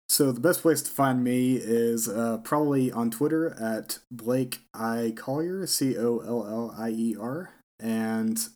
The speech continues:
it's the same thing on Facebook. It is facebook dot com slash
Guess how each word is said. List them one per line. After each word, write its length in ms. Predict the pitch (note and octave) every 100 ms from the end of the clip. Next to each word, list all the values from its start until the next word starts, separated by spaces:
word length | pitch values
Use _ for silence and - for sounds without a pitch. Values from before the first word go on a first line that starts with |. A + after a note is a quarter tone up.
| - A2+
it's 300 | A2+ A2+ -
the 60 |
same 280 | A2+ B2+ A#2+
thing 180 | B2 A#2+
on 100 | A2+
Facebook. 600 | A2+ C3+ C3+ C#3+ C3+ C3
It 120 | G#2+
is 140 | G#2+ -
facebook 400 | B2 A2+ A#2 A2+
dot 200 | G#2+ -
com 520 | - A#3 A2+ A2+ A2+
slash 680 | - G#3+ G#3+ G#2+ G#2 -